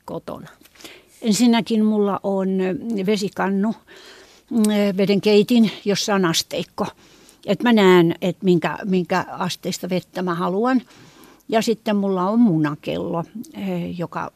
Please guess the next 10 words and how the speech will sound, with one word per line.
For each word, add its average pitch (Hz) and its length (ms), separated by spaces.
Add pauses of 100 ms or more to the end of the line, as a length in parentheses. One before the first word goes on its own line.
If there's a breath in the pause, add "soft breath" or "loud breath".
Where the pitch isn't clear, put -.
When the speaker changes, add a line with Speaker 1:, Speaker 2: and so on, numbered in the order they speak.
Speaker 2:
sitten, - 420 (260)
eh, - 260
il-, 240 300
ilman 220 420
niitä 180 460
on, 170 380
eh, - 60 (560)
on 180 240 (120)
vaikea 185 400
tehdä 170 320